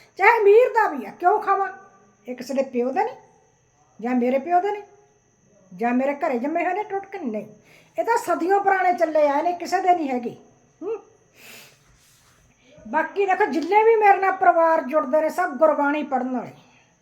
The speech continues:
ਇਹ ਕਹਿੰਦੇ, "ਵਾਹਿਗੁਰੂ ਨਾ ਕਹਿ ਤੂੰ," ਮੇਰੇ ਨਾਲ ਵਾਹਿਗੁਰੂ ਕਹਿਣ ਵਾਲੇ ਜ਼ਿਆਦਾ ਜੁੜੇ ਹੋਏ ਨੇ। ਬਾਣੀਆਂ ਪੜ੍ਹਨ ਵਾਲੇ, ਬਾਣੀ ਪੜ੍ਹਨੀ ਕੋਈ ਮਾੜੀ ਨਹੀਂ, ਪਰ ਬਾਣੀ ਨੂੰ ਨਾਲ ਨਾਲ ਸਾਨੂੰ ਕੁਝ ਨਾ ਕੁਝ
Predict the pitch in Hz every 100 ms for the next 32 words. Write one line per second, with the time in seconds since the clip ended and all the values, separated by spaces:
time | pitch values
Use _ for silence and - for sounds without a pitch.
0 | _ _ - 302 311 339 359 294 269 285
1 | 330 349 349 370 370 370 349 269 277 320
2 | 262 269 240 247 285 285 294 311 294 254
3 | 240 220 202 180 160 147 - _ _ _
4 | _ _ _ _ _ _ _ _ _ _
5 | _ _ - _ 233 302 370 427 403 349
6 | 339 359 339 285 254 - 214 240 294 311
7 | 294 302 339 339 311 269 320 381 359 226
8 | - - 277 233 254 277 320 302 330 349
9 | _ - 254 247 302 339 330 302 269 269
10 | - - - - - - - - _ _
11 | _ _ _ - - 311 320 311 294 -
12 | - _ _ 381 - 381 359 - 330 262